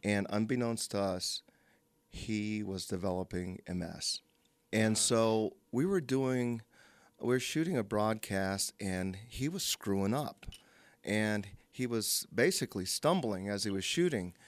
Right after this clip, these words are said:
Speaker 1: And I was next to him on the platform. I said, "You know, what's up, man? You okay over there?" And, and he said, uh, "I, <sighs> these, these shoes are just getting in my way." He took off his shoes and, um, you know, so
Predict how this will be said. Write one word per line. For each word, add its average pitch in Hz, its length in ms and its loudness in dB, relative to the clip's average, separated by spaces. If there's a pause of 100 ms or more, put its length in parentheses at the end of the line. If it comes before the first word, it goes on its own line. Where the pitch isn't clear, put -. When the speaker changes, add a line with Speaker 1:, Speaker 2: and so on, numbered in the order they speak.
(260)
Speaker 1:
And 110 260 4
I 131 40 4
was 185 200 2
next 139 240 2
to - 80 -2
him 101 80 2
on 95 120 0
the - 60 -10
platform. 101 360 0
I 92 40 -4
said, - 240 -4 (160)
"You 143 100 -4
know, 143 60 -4
what's 175 260 -4
up, 254 120 -2
man? 196 340 2 (420)
You 139 180 2
okay 160 280 4
over 220 180 4
there?" 226 220 2
And, 113 340 0
and 110 180 2
he 117 100 2
said, 113 240 2
uh, 110 160 2 (480)
"I, 120 220 6 (340)
<sighs> - 360 -6
these, 123 320 0
these 135 160 2
shoes 185 360 2
are 104 80 2
just 107 260 -2 (180)
getting 123 220 4
in 110 60 4
my 101 120 2
way." 110 200 4
He 104 60 2
took 123 220 -6
off 110 180 2
his 90 80 -6
shoes 113 500 2
and, 90 180 -4 (540)
um, 98 500 0 (680)
you 107 120 0
know, 90 300 -4
so 98 380 0